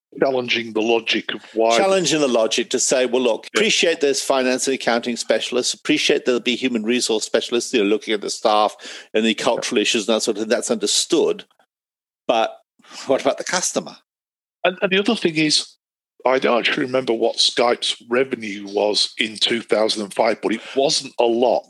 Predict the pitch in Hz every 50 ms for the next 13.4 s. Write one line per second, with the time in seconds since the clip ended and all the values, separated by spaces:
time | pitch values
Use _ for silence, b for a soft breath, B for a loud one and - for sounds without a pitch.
0 | - 131 143 143 143 123 110 110 127 143 139 - 156 147 143 139 139 - - 156
1 | 175 156 104 92 - - 120 104 117 - 123 - - - 143 123 120 127 123 117
2 | 117 117 113 110 110 98 92 82 85 - - - - - _ _ _ _ _ _
3 | _ _ _ _ _ _ _ _ - 349 339 - _ _ _ _ _ 330 - -
4 | - 151 151 147 151 _ _ _ _ - - - 185 208 220 220 214 208 202 196
5 | 170 170 175 180 175 175 143 110 - - - - - 156 156 - - - 151 139
6 | - - - - - - - - - - _ _ _ _ _ _ - - 185 190
7 | 185 180 175 151 98 80 110 156 170 B B B B B B B B B - 131
8 | 185 220 208 208 226 214 190 - - - 208 196 202 196 185 156 147 139 139 147
9 | 156 147 - - 127 - - - - - B B B B B B B _ - 247
10 | 247 - - - 233 262 247 214 151 127 110 104 - - 202 226 208 147 120 104
11 | 87 - - - 185 175 - 180 147 - - - - 254 269 254 247 202 - -
12 | - 180 165 147 127 - - - 170 160 160 143 - - - - 147 135 131 123
13 | 110 127 131 123 120 117 B